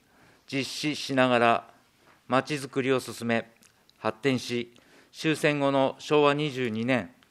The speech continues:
十月に道内で十二番目の市となりました。えー、しかしながら、昭和四十二年の人口四万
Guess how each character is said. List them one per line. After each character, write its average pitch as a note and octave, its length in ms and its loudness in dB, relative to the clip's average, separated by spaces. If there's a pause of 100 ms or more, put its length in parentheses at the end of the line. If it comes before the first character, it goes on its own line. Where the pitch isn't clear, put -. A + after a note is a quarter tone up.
(100)
十 E3 220 0
月 E3 260 2
に B2+ 300 -4
道 D#3 180 2
内 G#2 220 0
で A2 200 0 (800)
十 D#3 260 0
二 E3 140 -2
番 D3+ 280 4
目 D#3+ 100 0
の C#3+ 240 0
市 - 120 -14
と - 260 0
な G2+ 100 -4
り G2 80 -8
ま F#2+ 100 -10
し - 100 -12
た。 - 120 -12 (760)
え C3 120 2
ー、 C3+ 40 4
し - 100 -8
か F3 100 8
し D3 100 -2
な F3 100 4
が D3 80 6
ら、 B2+ 300 2
昭 D#3 280 0
和 D3 260 6
四 D3+ 280 0
十 A#2 200 -4
二 A2+ 160 -4
年 A2 260 -2
の B2+ 240 -2 (160)
人 D3+ 240 -4
口 C#3 420 4
四 D3+ 320 0
万 G2+ 240 -2